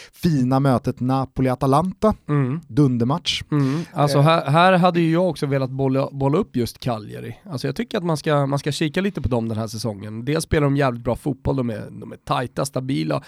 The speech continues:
Speaker 2: och så Robin Olsson längst bak.
Speaker 1: Mm.
Speaker 2: Det är, det, det faktiskt är härligt.
Speaker 1: Och
Speaker 2: Alltså
Speaker 1: så Ninja Nainggolan.
Speaker 2: Ja, Ninja Nainggolan gjorde väl en, eh, sex match i helgen om man använde sig av den, eh, italienska skalan. En två plus match. Han var godkänd.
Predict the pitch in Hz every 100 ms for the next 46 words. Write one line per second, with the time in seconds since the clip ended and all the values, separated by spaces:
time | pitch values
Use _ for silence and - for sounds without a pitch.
0 | - - 143 151 156 147 135 127 131 120
1 | 113 - 117 117 - - 110 104 127 _
2 | - 160 180 175 170 156 185 175 170 190
3 | 190 175 185 185 147 - 160 151 147 170
4 | 180 180 170 165 160 160 165 123 107 85
5 | - - 175 202 214 196 185 170 160 143
6 | 123 185 262 208 214 202 190 185 180 175
7 | 170 165 160 156 147 139 - - - -
8 | - - - - 147 196 175 - - -
9 | 143 135 135 92 117 120 113 117 113 110
10 | 107 110 113 104 101 110 104 107 101 110
11 | 127 131 120 123 - 120 - 113 113 127
12 | 131 - 139 120 - 127 - 135 - -
13 | 151 139 123 104 113